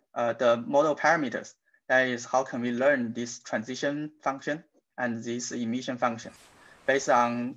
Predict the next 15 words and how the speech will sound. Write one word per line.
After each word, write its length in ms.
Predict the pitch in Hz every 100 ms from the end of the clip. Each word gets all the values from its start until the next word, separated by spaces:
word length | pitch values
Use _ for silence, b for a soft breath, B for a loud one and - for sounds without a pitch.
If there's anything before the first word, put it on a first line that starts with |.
| -
our 220 | 117 117
training 260 | - 143 131
data? 260 | 107 - - _ _ b b b b b _ -
Uh, 340 | 123 117 110 - _ _ _ _ _ -
so, 520 | 156 139 135 135 - _ _ _ _ _ _ _ -
uh, 180 | 127
to 120 | 123 -
summarize, 480 | 196 196 151 151
the 180 | - 135
training 340 | - 185 202 175
data 300 | 151 147 143
is 360 | 131 127 -
a 240 | 127 120 120
set 540 | - - - 160 185
of 400 | 147 120 -